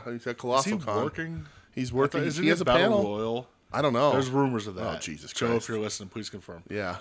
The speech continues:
Speaker 2: Um, Swerve versus Big Bill versus Trent was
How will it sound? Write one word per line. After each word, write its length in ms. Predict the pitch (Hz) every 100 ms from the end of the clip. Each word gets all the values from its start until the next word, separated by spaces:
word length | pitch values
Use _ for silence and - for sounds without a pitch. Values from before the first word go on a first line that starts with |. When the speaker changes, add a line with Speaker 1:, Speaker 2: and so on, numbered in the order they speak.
| -
Speaker 2:
Um, 380 | 113 113 107 92 - _ _ -
Swerve 720 | - 139 147 156 156 143 - _ _ _
versus 280 | 143 131 123
Big 240 | 113 135 117
Bill 180 | 127
versus 300 | 120 117 113
Trent 240 | - 127 117
was 200 | 104